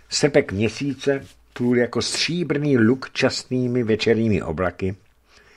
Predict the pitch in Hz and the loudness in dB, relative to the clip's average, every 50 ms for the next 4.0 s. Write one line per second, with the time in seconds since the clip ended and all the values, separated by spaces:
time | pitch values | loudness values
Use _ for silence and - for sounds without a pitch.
0 | - - - - - - 87 98 90 82 87 95 117 147 - - 170 170 165 151 | -20 -20 -20 -20 -4 2 2 4 4 4 4 4 4 4 4 2 2 2 2 0
1 | - - 151 151 143 120 95 87 95 104 117 123 131 135 131 127 127 127 - - | 0 -2 -2 0 0 0 0 2 2 4 4 2 0 0 0 -2 -4 -6 -10 -16
2 | - - _ _ _ _ _ _ _ _ - 78 80 90 95 - - 117 113 - | -20 -20 _ _ _ _ _ _ _ _ -8 -4 -2 -2 -2 0 0 0 0 0
3 | - 113 107 104 - - 104 92 92 87 87 82 71 69 65 64 60 58 55 | 0 -2 -2 -2 -2 -2 -2 -2 0 0 -2 -2 -2 -4 -6 -6 -8 -10 -12